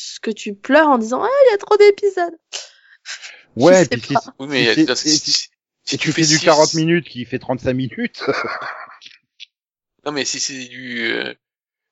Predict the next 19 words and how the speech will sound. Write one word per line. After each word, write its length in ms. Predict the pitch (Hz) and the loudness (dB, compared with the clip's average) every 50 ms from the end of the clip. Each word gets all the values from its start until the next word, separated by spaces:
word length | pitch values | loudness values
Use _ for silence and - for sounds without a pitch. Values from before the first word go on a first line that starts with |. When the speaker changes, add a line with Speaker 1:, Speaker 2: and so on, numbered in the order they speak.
| _ - | _ -4
Speaker 3:
euh, 140 | 110 107 220 | -4 -2 -2
si 180 | 220 208 196 | -2 -2 -2
tu 60 | 202 214 | 0 2
Speaker 1:
Mandalorian, 340 | 202 196 190 196 208 226 | 2 2 4 4 4 4
Speaker 3:
fais 60 | 277 320 | 4 2
Speaker 1:
c'est 240 | - - - - | 2 0 -2 -2
ça ? 180 | 196 - - - | -2 -2 -2 -2
Speaker 3:
si 180 | - - - - | -2 -4 -4 -6
tu, 220 | - - - 262 _ _ _ _ _ _ _ _ 131 - - 123 _ _ _ _ _ _ _ _ _ _ _ - _ _ _ _ _ _ _ _ | -12 -18 -20 -20 _ _ _ _ _ _ _ _ -16 -16 -16 -20 _ _ _ _ _ _ _ _ _ _ _ -20 _ _ _ _ _ _ _ _
même 80 | 110 113 | -12 -12
du 100 | 113 110 | -10 -8
trente, 240 | - 151 139 - | -4 -4 -4 -4
hein. 140 | 117 110 110 _ _ _ _ _ _ _ _ | -4 -6 -8 _ _ _ _ _ _ _ _
Le 100 | 113 107 | -14 -10
deux 160 | 107 120 139 | -8 -8 -8
fait, 160 | 123 - - | -8 -10 -12
le 100 | 123 117 | -12 -12
deux 80 | 113 135 | -12 -12
fait 260 | - - 110 107 | -10 -6 -6 -6